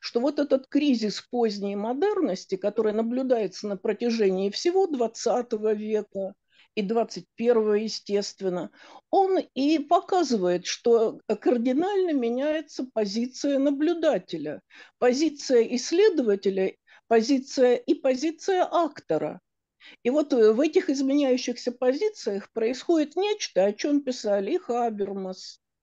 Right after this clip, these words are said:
и Бауман, и те же самые космисты русские, и тот же Вернадский, и Тейяр де Шарден, который слушал лекции Вернадского в Сорбонне.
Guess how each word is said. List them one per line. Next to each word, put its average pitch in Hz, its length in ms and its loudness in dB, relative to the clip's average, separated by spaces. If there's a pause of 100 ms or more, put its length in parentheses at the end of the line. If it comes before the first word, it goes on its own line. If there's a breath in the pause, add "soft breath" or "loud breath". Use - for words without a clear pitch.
(480 loud breath)
и 349 80 6
Бауман, 220 1000 2 (680 loud breath)
и 277 400 2
те 320 220 0
же 320 120 2
самые 269 720 2 (440)
космисты 302 880 2
русские, 220 800 -6 (320 soft breath)
и 247 80 0
тот 302 260 0
же 294 140 4
Вернадский, 262 920 0
и 226 40 -2
Тейяр 277 360 2
де 269 100 2
Шарден, 262 640 4
который 240 360 0
слушал 240 460 -4
лекции 226 460 -2
Вернадского 214 760 0
в 208 40 -8
Сорбонне. 196 760 -4